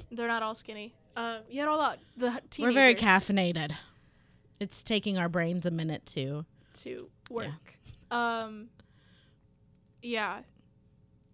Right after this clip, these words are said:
Speaker 2: Spencer's the skinny kid.
Speaker 1: Thank you. He's
Speaker 2: Who
Speaker 1: the skinny nerd
Speaker 2: <laughs>
Speaker 1: who is terrified of everything.
Speaker 2: Yes.
Speaker 1: You got Fridge, who's the big football player who's too cool for school.
Speaker 2: Who in, in his, in real life, yeah, like, he's, like, what, six?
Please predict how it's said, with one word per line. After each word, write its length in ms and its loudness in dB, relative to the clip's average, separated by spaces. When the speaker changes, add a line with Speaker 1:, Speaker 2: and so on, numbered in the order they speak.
Speaker 2:
Spencer's 540 -4
the 100 -6
skinny 320 -4
kid. 260 -6
Speaker 1:
Thank 240 0
you. 240 -8
He's 200 -2
Speaker 2:
Who 80 0
Speaker 1:
the 80 -2
skinny 340 -4
nerd 280 -6
Speaker 2:
<laughs> 500 -20
Speaker 1:
who 160 0
is 220 0
terrified 400 -2
of 80 -4
everything. 580 -10
Speaker 2:
Yes. 520 -10
Speaker 1:
You 100 -10
got 180 -2
Fridge, 680 -4
who's 260 -4
the 100 -6
big 280 -4
football 340 -4
player 300 -6
who's 180 -8
too 180 -8
cool 180 -6
for 140 -14
school. 400 -10
Speaker 2:
Who 200 0
in, 260 -2
in 160 -2
his, 320 -2
in 200 -4
real 180 0
life, 420 2
yeah, 200 -2
like, 160 -8
he's, 240 -8
like, 220 -8
what, 220 -8
six? 600 -10